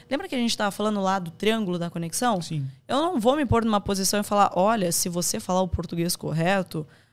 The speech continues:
Speaker 1: a tua audiência vai ter desejo", ou se você mostrar o carro. Não, porque uma audiência tem desejo. Não, eu explico pra ele como funciona. Esse negócio da autoridade, o que é autoridade?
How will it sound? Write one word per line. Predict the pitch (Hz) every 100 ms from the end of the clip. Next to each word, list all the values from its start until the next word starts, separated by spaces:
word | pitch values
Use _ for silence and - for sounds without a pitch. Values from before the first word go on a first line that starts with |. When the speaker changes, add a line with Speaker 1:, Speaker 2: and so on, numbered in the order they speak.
| -
Speaker 1:
a | 170
tua | - 208
audiência | 226 185 170 196 220 208
vai | 196 196
ter | - - 214
desejo", | 202 185 180 175 156
ou | 175
se | 180 208
você | 190 -
mostrar | 202 190 185 - 196
o | 190
carro. | - 180 165 151 - _ _
Não, | 277 370 220
porque | 220 180 196 -
uma | - 370 285
audiência | 214 185 185 165
tem | 185
desejo. | 170 165 160 202
Não, | 185 -
eu | 165
explico | 165 - - 214 -
pra | - 277
ele | 269
como | 269 269
funciona. | - 302 - 233 180 160 - _ _ _
Esse | - 190
negócio | 208 202 202
da |
autoridade, | 202 208 185 175 -
o |
que | -
é |
autoridade? | 269 214 202 165 160